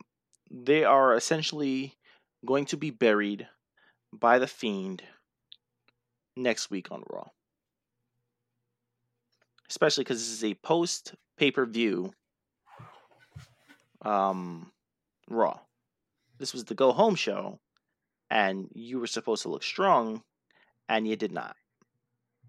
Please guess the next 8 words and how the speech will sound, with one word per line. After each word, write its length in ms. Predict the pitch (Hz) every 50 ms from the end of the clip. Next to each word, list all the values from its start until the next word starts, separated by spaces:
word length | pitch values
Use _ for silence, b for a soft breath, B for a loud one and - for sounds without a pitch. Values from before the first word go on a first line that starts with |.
| _ _ _ _ _ B B B B B B B B _ _
They 140 | - 117 117
made 400 | 117 120 120 113 110 104 104 - _ _ _ _ -
Mustafa 440 | 127 127 127 - 143 135 131 - 127
Ali 320 | 113 113 113 110 107 95 -
cower 640 | - - - 175 208 185 147 120 104 104 107 107 - _ _ _ _ _ _ _ _ _ _ _ _ _ _ _ _ _ _ -
to 100 | - 143
the 100 | 127 123 117
Fiend. 460 | - - 101 - - - - -